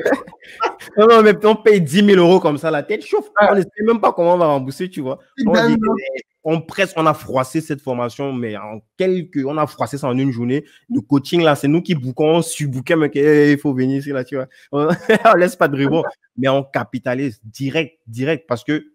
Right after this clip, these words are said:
Speaker 1: ce qui est derrière, c'est du vrai, tu vois, c'est pas non plus du carton. Donc, si tu fais ce qu'on te donne, tu sais, comme si quelqu'un est à ton épaule, il arrête ta main et puis, euh, il écrit et tu as juste à appliquer et les résultats, se, ça se voit, quoi. Donc, moi, je partage complètement.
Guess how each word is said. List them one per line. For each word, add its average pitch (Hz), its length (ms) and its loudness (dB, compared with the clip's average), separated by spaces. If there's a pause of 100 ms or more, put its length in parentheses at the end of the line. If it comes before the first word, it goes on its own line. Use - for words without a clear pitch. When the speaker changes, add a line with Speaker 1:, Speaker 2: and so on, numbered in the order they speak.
(300)
Speaker 1:
ce - 160 -10
qui 143 140 -4
est 160 80 4
derrière, 131 380 0
c'est 123 120 -8
du 107 120 -6
vrai, 110 300 -2
tu - 180 -16
vois, 110 100 -8
c'est 113 120 -10
pas 143 100 -4
non 131 100 -2
plus 117 140 -8
du 107 100 -10
carton. 110 360 -6 (280)
Donc, 123 120 -4
si 180 120 -6
tu 165 140 -4
fais 190 300 -4 (260)
ce - 100 -12
qu'on 143 160 -6
te 131 120 -6
donne, 127 180 -4
tu - 140 -18
sais, - 80 -10
comme 277 140 0
si 247 120 -12
quelqu'un 165 220 -4
est 170 80 0
à 151 100 0
ton 139 160 0
épaule, 139 260 -4
il 147 100 -2
arrête 135 220 -4
ta 113 120 -6
main 120 120 -4
et 117 80 -6
puis, 120 500 -8
euh, 101 140 -2 (300)
il 120 140 -2
écrit 127 300 -4
et 113 60 0
tu - 140 -6
as 117 80 0
juste 120 200 -8
à 113 40 -4
appliquer 110 400 -6
et 107 300 -4 (180)
les 110 80 -6
résultats, 113 500 0
se, 110 360 -6 (100)
ça - 140 -10
se 123 120 -8
voit, 139 220 0
quoi. - 220 -14 (320)
Donc, 123 160 -2
moi, 151 120 2
je - 100 -12
partage 135 400 0
complètement. 123 640 0